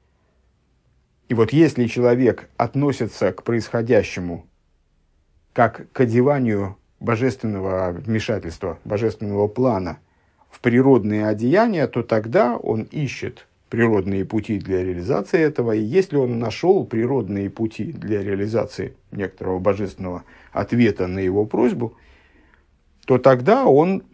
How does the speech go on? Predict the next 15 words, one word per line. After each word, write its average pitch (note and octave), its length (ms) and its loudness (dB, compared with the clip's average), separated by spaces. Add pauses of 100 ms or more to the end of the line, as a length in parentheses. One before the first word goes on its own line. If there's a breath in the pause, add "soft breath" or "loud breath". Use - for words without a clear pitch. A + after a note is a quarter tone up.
(140)
ну, C#3+ 200 0
как A2+ 200 0
бы G#2+ 80 2
для A2+ 260 0
него D3 320 2
то, B2+ 140 -2
что B2+ 160 -4
ему B2+ 160 0
да-, B2+ 240 4
уже C#3+ 280 2
дано, D3+ 440 4
так B2+ 160 -2
оно C3+ 260 0
уже B2 240 0
дано. B2 480 -2